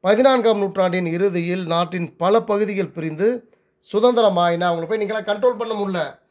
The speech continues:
ஏன்னா நீங்க தான் திறனற்ற மன்னன் ஆயிட்டீங்களே. உங்களால எப்படி கண்ட்ரோல் பண்ண முடியும்? அப்ப, ஓ, இவர் வந்து, இவரால நம்மள வந்து கண்ட்ரோல் பண்ண முடியல அப்படின்னு சொல்லி அவருக்கு கீழே திரை செலுத்தி கொண்டிருக்கிற மன்னர்கள் என்ன பண்ணாங்க?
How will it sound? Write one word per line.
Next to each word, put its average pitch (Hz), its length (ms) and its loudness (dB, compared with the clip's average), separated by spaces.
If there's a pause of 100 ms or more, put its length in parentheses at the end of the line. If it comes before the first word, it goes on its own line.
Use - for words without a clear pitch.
(260)
ஏன்னா 226 140 -2
நீங்க 233 300 4
தான் - 40 -10
திறனற்ற 233 440 -2
மன்னன் 214 240 -2
ஆயிட்டீங்களே. 170 600 -4 (720)
உங்களால 220 180 0
எப்படி 220 340 0
கண்ட்ரோல் 220 240 0
பண்ண 214 140 -2
முடியும்? 170 420 -4 (220)
அப்ப, 202 560 -2 (260)
ஓ, 208 140 0
இவர் 208 260 4
வந்து, 214 340 2
இவரால 220 240 0
நம்மள 196 300 0
வந்து 202 80 -6
கண்ட்ரோல் 196 340 -2
பண்ண 196 200 -2
முடியல 185 400 -4
அப்படின்னு 160 160 -10
சொல்லி 151 320 -2
அவருக்கு 180 460 -2
கீழே 196 400 -2
திரை 202 220 0
செலுத்தி 185 280 -2
கொண்டிருக்கிற 165 680 -2 (240)
மன்னர்கள் 202 460 0
என்ன 220 80 0
பண்ணாங்க? 175 600 -2